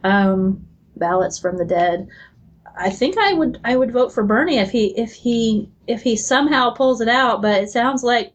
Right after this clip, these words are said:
Hillary is the nominee, the nom-, the nomin-, the, the nominatrix, and, um, yeah, I'd really rather vote for Bernie.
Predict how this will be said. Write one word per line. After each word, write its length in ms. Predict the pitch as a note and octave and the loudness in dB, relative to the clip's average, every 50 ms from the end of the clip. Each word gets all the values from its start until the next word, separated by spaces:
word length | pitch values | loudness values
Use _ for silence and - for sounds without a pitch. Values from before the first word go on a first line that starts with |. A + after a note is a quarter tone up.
| _ _ _ | _ _ _
Hillary 380 | - B3+ C4 B3+ A#3+ B3 B3 B3 | -2 0 2 2 2 2 2 2
is 140 | A#3 A#3 | 0 -2
the 80 | - G#3+ | -2 -2
nominee, 680 | G#3+ A3 A3+ A3+ A3 A3 A3 A#3 B3 B3 A#3 G#3+ A3 A3+ | 0 0 2 0 0 0 2 2 2 2 2 0 0 0
the 120 | - G3+ | 0 0
nom-, 440 | G3+ A3 A3+ A3+ A3 A3 G#3+ G#3+ - - - | 0 2 2 2 0 0 -2 -4 -6 -10 -6
the 60 | - G#3 | -2 0
nomin-, 480 | G3+ G#3 G#3 G#3 G3+ G3 G3 G3 F#3+ | 2 2 2 2 2 2 2 2 0
the, 220 | G3 G#3 G#3 G3+ G3+ G3 G3 | 0 -2 -2 0 0 0 0
the 80 | G3+ F#3+ G3 | 0 0 0
nominatrix, 1200 | G3+ G3+ G3+ G3 G3 G3 G3 G3 G3 G3 G3 G3+ G#3+ G#3+ G#3+ - F#3+ F#3+ F#3+ - - - - - - - - - - - - - - - - - | 0 2 2 2 2 2 4 4 4 4 4 4 2 0 -2 -2 -2 -2 -2 -4 -10 -14 -14 -14 -20 -20 -20 -20 -18 -18 -16 -18 -18 -20 -18 -6
and, 320 | - F3+ F#3+ G3 F#3+ F#3+ F#3+ | 0 2 2 4 2 2 2
um, 500 | F#3+ F#3+ F#3+ F#3+ F#3+ F#3 F#3+ F#3+ - - _ _ _ _ - - - _ _ _ _ _ _ _ _ | 2 2 2 2 0 0 -2 -2 -4 -10 _ _ _ _ -12 -12 -12 _ _ _ _ _ _ _ _
yeah, 540 | A3 G#3+ G#3 G3+ G#3 G#3 G3+ G3+ G3 G3+ - - _ _ _ _ _ - | -2 0 2 2 2 2 0 0 -2 -4 -8 -12 _ _ _ _ _ -4
I'd 220 | G#3 A3 G#3+ G#3 A3 | -2 -2 -2 0 0
really 280 | A3+ A#3 A#3+ B3 A#3 | 0 0 2 2 2
rather 280 | G#3+ G#3+ G#3 G#3 G#3+ G#3 | 2 2 2 2 2 0
vote 220 | G3+ G3 G#3 G#3 - | 0 0 -4 -4 -4
for 100 | - F#3+ | -6 -8
Bernie. 520 | F#3+ - F#3 F#3+ G3 G3 G3 G3 F#3+ G3 | -4 -2 -2 0 2 2 2 2 2 0